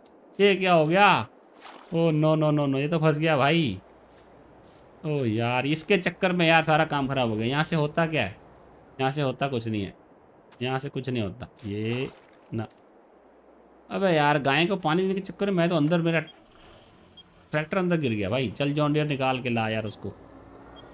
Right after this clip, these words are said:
अबे यार, कौन सा gate खोला था मैंने? सामने है ना gate,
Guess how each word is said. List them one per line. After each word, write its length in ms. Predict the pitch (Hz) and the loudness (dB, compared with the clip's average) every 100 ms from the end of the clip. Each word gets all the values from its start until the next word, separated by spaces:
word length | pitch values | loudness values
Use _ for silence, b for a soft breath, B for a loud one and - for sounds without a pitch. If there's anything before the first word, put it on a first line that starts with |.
| - - - - - - - - - - - - - - - | -20 -20 -20 -20 -20 -20 -20 -20 -20 -20 -20 -20 -20 -20 -18
अबे 240 | 123 - | -14 -12
यार, 340 | 120 - 50 - 139 | -12 -14 -18 -14 -6
कौन 140 | 131 | -4
सा 100 | 135 | -4
gate 220 | 131 123 | -4 -4
खोला 160 | 120 120 | -4 -4
था 100 | 131 | -4
मैंने? 220 | 123 131 | -4 -6
सामने 1200 | 147 _ _ - _ _ - - - - 117 123 135 | -8 _ _ -20 _ _ -20 -20 -20 -10 -6 -2 -2
है 60 | |
ना 100 | 135 | -2
gate, 280 | 147 135 | -2 -4